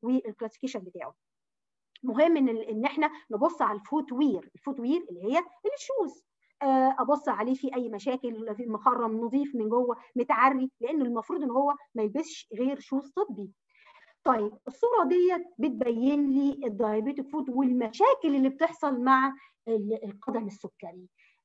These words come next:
سواء على مستوى ال-، ال-، السنسوري او الموتور او الاوتونوميك، يعني على مستوى الاعصاب الحس-، اللي هي الحسيه او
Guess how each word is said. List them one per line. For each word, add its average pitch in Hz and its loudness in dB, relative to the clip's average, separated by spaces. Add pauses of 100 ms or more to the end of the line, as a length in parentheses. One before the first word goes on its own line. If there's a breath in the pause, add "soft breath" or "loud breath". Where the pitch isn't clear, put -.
(220)
سواء 320 6
على 247 4
مستوى 226 0 (200)
ال-، 208 -4
ال-، 208 -6
السنسوري 311 0
او 214 2
الموتور 285 0
او 302 2
الاوتونوميك، 240 -6
يعني 190 -10
على 202 -8
مستوى 233 2 (280 loud breath)
الاعصاب 220 2
الحس-، 269 -6
اللي 208 -8
هي 254 2
الحسيه 285 -2 (280 loud breath)
او 269 6